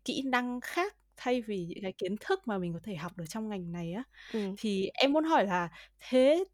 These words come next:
Speaker 1: thật ra nếu bây giờ mình muốn mà làm việc trong cái ngành này thì có nên học thêm những cái khóa học gì, những môn gì, hay là có những kỹ năng đặc biệt nào mà mình nhất định là mình cần phải học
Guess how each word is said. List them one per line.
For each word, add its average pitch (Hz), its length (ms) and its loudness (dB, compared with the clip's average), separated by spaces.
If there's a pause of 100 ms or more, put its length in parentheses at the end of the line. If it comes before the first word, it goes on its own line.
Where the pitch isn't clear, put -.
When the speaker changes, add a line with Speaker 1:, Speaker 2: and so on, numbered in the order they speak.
Speaker 1:
thật - 180 -8
ra 285 360 4
nếu 233 520 2 (260)
bây 254 140 4
giờ 220 200 2 (460)
mình 185 360 0
muốn 220 300 2
mà 359 160 0
làm 175 200 -2
việc 175 200 -4
trong 240 140 -2
cái 190 120 -2
ngành 208 200 -2
này 170 260 -2
thì 165 280 -6
có 170 160 -6
nên 240 340 0 (380)
học - 160 -8 (140)
thêm 262 260 8
những 254 120 -6
cái 180 240 -4
khóa 220 380 6
học 302 260 2
gì, 185 560 2
những 208 140 -4
môn 262 240 4
gì, 190 400 0
hay 220 280 0
là 180 320 0 (320)
có 185 140 0
những 226 200 -4
kỹ - 180 -4
năng 262 220 0
đặc 226 180 -4
biệt 208 220 2
nào 185 240 0
mà 170 180 -4
mình 165 160 -4
nhất 269 120 0
định 339 140 0
là 175 180 -4
mình 160 440 -6 (140)
cần 175 160 -2 (100)
phải 160 100 -10
học 165 220 -8